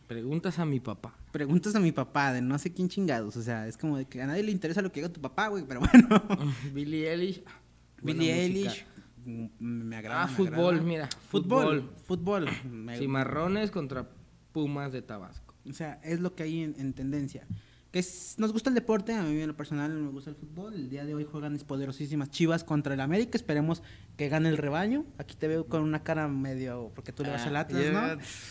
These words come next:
Speaker 2: Pero bueno,
Speaker 1: zorros.
Speaker 2: pero bueno, o sea, estamos en esto de que hasta el momento no hemos visto alguna tendencia, algún video que sea realmente como de información.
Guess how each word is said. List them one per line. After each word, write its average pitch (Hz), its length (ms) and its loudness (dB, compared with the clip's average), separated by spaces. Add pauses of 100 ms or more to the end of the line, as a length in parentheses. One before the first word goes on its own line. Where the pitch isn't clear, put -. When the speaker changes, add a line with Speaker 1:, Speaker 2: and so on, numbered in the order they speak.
(140)
Speaker 2:
Pero 185 140 6
bueno, 220 160 10
Speaker 1:
zorros. 143 220 2 (500)
Speaker 2:
pero 214 160 8
bueno, 214 300 8
o 180 80 4
sea, 202 180 4
estamos 214 480 2
en 226 80 6
esto 220 140 4
de 226 100 4
que 170 220 2 (160)
hasta 175 260 0
el 185 80 10
momento 226 640 8 (360)
no 180 180 8
hemos 208 240 8
visto 208 460 4
alguna 170 640 10
tendencia, 147 500 6
algún 156 400 4
video 202 460 4 (880)
que 180 80 6
sea 170 240 6
realmente 190 640 8
como 147 240 8
de 127 60 4
información. 139 760 8